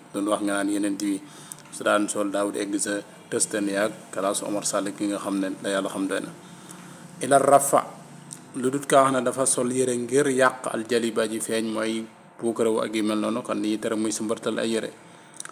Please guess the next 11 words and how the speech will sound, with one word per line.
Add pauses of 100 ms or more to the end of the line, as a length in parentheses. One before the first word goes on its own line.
(220)
Ndax
fa
nax
yu (560)
nee
na (1080)
tere
an
isbaali
show
bi